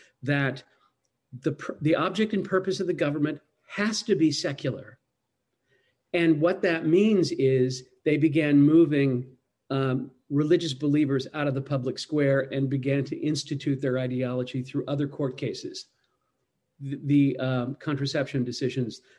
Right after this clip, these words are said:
that followed in nineteen sixty-four and sixty-five, uh, the obscenity decision, which opened the door to, uh, pornography. Um, of course, Roe v. Wade in nineteen, nineteen seventy-three,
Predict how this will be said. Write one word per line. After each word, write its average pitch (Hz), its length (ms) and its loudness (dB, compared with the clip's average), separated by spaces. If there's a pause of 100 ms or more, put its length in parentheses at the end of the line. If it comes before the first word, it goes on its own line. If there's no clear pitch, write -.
(120)
that 143 160 -6
followed 131 380 2
in 123 100 0
nineteen 127 240 0
sixty-four 131 500 -6
and 117 80 -8
sixty-five, 123 600 -8 (420)
uh, 139 240 0
the 143 140 2
obscenity 143 460 2
decision, 123 580 -2
which 117 200 -4
opened 135 300 -2
the 127 60 -2
door 131 280 -2
to, 123 460 -2
uh, 113 240 -12 (160)
pornography. 123 720 -4 (400)
Um, 123 420 -2 (760)
of - 120 0
course, 143 260 0
Roe 139 160 6
v. 139 140 6
Wade 135 340 4
in 120 80 -2
nineteen, 127 460 0
nineteen 131 320 -2
seventy-three, 127 720 -4